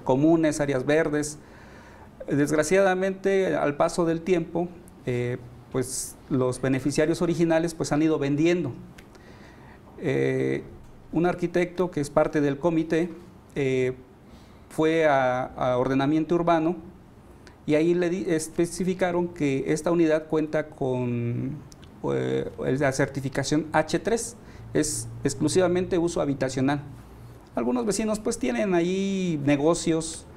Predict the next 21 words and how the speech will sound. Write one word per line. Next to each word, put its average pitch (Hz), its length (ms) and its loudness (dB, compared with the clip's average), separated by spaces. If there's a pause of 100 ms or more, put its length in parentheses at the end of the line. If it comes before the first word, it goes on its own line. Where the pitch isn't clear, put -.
(380)
tienen, 123 1400 0
eh, 131 180 -2
rentan 147 600 2
para 127 280 -4
cuartos, 147 720 0 (800)
que, 175 200 4
eh, 185 180 2
los 180 240 0
vecinos, 208 460 -2
mientras 165 340 0
no 185 140 2
hagan 165 680 0
escándalo, 175 560 0
no 165 140 2
hay 170 80 2
ningún 165 240 0
problema, 151 420 0 (540)
pero, 170 340 2 (300)
eh, 123 500 -2
desgraciadamente 160 920 0
son 156 540 0